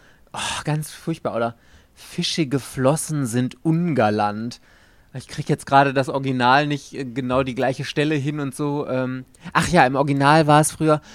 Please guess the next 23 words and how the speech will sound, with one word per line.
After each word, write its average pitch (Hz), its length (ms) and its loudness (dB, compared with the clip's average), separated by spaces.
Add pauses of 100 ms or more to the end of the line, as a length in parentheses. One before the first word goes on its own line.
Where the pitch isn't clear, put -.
(120)
„Flossen, 151 600 -2
die 139 100 -4
tragen 156 640 -2
nicht - 280 -6
allzu 110 540 -2
weit.“ 110 440 -2
Und 120 120 -6
jetzt 123 200 -4
singt 135 260 -4
sie, 135 160 -4 (260)
„Fischige 151 680 -2
Flossen 151 600 0
sind 180 320 -2
ungalant.“ 107 1000 0
Wo 139 60 0
ich 139 80 -10
mir 143 80 -8
nur 120 80 -10
denke, 123 240 -8 (100)
„Fischige 156 460 0
Flossen 170 640 4
sind - 260 4
ungalant? 208 840 8